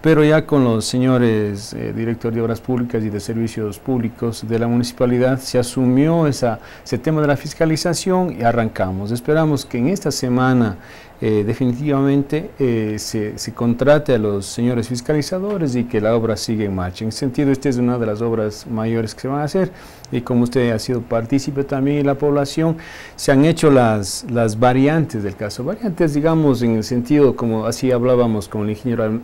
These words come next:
Almeida del Banco Central, se han hecho algunas mejoras en, dentro del todo el sistema de, de construcción de, de las, de la regeneración urbana.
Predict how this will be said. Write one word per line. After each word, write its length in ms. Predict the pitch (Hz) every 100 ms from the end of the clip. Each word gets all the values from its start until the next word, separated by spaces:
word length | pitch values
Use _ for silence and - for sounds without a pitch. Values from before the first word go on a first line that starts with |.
| -
Almeida 480 | 113 113 127 123
del 100 | 107
Banco 260 | 104 110 -
Central, 600 | - 139 139 151 147 120 - - -
se 160 | - 139
han 80 |
hecho 180 | 180 180
algunas 880 | 143 135 156 156 139 120 101 98 - -
mejoras 720 | 120 123 120 160 147 107 - -
en, 300 | 127 110 110
dentro 320 | 139 214 165
del 160 | 120 104
todo 180 | 143 135
el 60 |
sistema 560 | - 120 - 190 202 127
de, 160 | 107
de 100 | 98
construcción 680 | 98 117 113 120 - 139 143
de, 260 | 120 101 92 - - -
de 140 | 107 107
las, 380 | 104 104 - - -
de 200 | 147 120
la 340 | 110 107 101 101
regeneración 600 | 113 120 113 107 - 110
urbana. 400 | 107 101 98 95